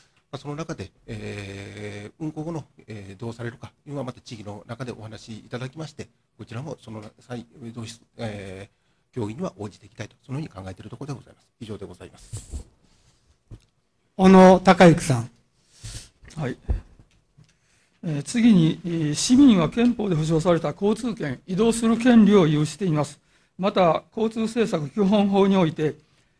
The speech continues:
Speaker 3: えー、地方公共団体は市民の交通権を保障する責務を有すると規定しています。こうした規定に基づ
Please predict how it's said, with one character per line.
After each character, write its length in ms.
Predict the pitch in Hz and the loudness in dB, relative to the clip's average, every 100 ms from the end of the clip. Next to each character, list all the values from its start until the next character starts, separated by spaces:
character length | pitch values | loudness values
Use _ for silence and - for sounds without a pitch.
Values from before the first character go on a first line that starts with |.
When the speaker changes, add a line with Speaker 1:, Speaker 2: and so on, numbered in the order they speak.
| _ _ - | _ _ -14
Speaker 3:
え 540 | 147 143 135 135 - | -10 -10 -10 -12 -16
ー、 20 | - | -12
地 120 | - | -2
方 120 | 254 196 | 0 2
公 140 | 175 | 2
共 160 | 185 180 | 2 2
団 200 | 185 170 | 0 0
体 180 | 151 | -2
は 240 | 139 143 135 | 0 -2 -4
市 220 | - 254 | -2 2
民 200 | 254 196 | 4 4
の 80 | 156 | 0
交 220 | 196 214 | -2 -4
通 180 | 226 233 | -4 -4
権 200 | 208 160 | -2 0
を 20 | |
保 100 | 147 | -2
障 180 | 160 190 | -2 -6
す 120 | - | -6
る 100 | 170 | -10
責 220 | - 214 | -6 -4
務 180 | 208 165 | -2 -2
を 60 | 139 | -2
有 180 | 151 | -4
す 100 | 160 170 | -4 -6
る 60 | 143 | -8
と 100 | 180 | -12
規 160 | 156 | -14
定 180 | - 170 | -12 -10
し 80 | 180 | -8
て 100 | 190 | -8
い 80 | 160 | -10
ま 100 | 135 | -10
す。 160 | - _ _ _ _ - | -16 _ _ _ _ -8
こ 80 | 233 | -6
う 60 | 233 | -4
し 100 | - | -4
た 60 | |
規 160 | 175 - | -4 -2
定 120 | 190 | 0
に 60 | 185 | 0
基 140 | 190 | 0
づ 180 | 185 | -2